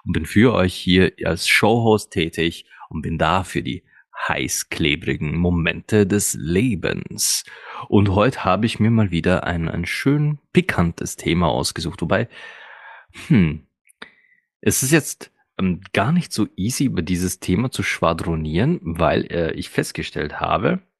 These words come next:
der, hoppala, jetzt, äh, drehe ich hier an meinem Licht. Ich habe festgestellt, es ist gar nicht so leicht, da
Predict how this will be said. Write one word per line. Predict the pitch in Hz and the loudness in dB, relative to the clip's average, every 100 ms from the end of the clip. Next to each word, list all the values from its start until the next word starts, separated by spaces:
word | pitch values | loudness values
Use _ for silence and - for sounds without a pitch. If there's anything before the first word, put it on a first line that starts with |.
| _ _ - - _ _ _ | _ _ -20 -20 _ _ _
der, | - 92 | -2 0
hoppala, | 98 - 71 | 0 0 0
jetzt, | 73 - | -2 -6
äh, | 80 80 - | -4 -4 -4
drehe | - 82 85 87 | -10 -4 0 0
ich | - | 0
hier | 78 | -2
an | |
meinem | 76 73 73 | -2 -2 -2
Licht. | 101 - _ - - - _ _ | -4 -6 _ -20 -20 -20 _ _
Ich | - 90 | -2 0
habe | - | 2
festgestellt, | 117 110 - 80 - | 0 0 0 -2 -2
es | - 98 | -6 -6
ist | - - _ | -6 -10 _
gar | 87 90 117 | 0 2 2
nicht | 131 | 0
so | - 95 | 2 2
leicht, | 82 76 95 123 - 101 | 4 2 2 -2 -6 -2
da | 90 85 101 104 - | 2 2 4 2 -2